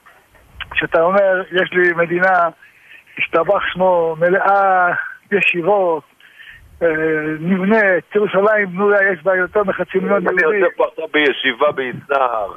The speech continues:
Speaker 2: מבנים חדשים, מזגן, תלמידים, ספריות חדשות.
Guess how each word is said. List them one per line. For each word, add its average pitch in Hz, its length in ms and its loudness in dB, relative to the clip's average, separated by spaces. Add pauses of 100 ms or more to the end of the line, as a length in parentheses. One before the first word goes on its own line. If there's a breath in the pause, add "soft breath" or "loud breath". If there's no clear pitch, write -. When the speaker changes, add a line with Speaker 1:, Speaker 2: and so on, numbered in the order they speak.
(140)
Speaker 2:
מבנים 135 420 -4
חדשים, 135 840 0
מזגן, 131 920 0
תלמידים, 135 800 0
ספריות 143 460 -2
חדשות. 139 800 0